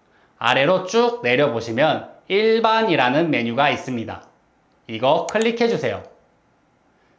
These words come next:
그럼 중간에 삼성 키보드 설정이라는 메뉴를 눌러주세요.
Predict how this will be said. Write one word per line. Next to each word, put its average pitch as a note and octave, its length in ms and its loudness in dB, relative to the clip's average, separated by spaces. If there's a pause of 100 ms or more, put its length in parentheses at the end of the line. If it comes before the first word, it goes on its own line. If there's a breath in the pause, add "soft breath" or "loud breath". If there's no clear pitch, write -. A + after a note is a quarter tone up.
그럼 F#3 360 0
중간에 C3 760 0
삼성 A#3+ 580 0
키보드 A#3 420 0
설정이라는 G3 1200 -2
메뉴를 C#3+ 460 2
눌러주세요. C3 640 -2